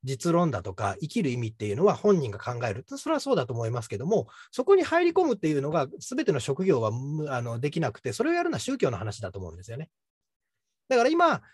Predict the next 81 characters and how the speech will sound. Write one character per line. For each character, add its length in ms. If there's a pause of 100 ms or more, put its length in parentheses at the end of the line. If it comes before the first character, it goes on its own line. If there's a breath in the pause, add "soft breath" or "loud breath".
(160 soft breath)
あ 160
の、 320
山 160
田 80
先 120
生 80
が 40
言 60
わ 60
れ 40
て 80
る 80
ん 20
で、 60
僕 180
に 140 (100)
か 120
ら 100
す 120
る 100
と 100
宗 220
教 160
な 100
ん 80
で 80
す 100
よ。 140 (1200)
な 120
の 120
で、 340 (180)
そ 200
の、 400
社 260
会 160
シ 160
ス 80
テ 80
ム 140
っ 20
て 220
い 160
う、 360 (120)
そ 160
の、 180
ど 140
こ 180
で 240
線 240
を 80
引 60
く 100
か 120
っ 20
て 160
い 40
う 60
と 100
こ 140
ろ 140
の、 260 (380 loud breath)
え 140
ー、 40
プ 120
ラ 100
グ 80
マ 100
テ 120
ィ 20
ッ 80
ク 80
な 100
と 100
こ 120
ろ 80
っ 80
て 140
い 80
う 160
の 140
が、 300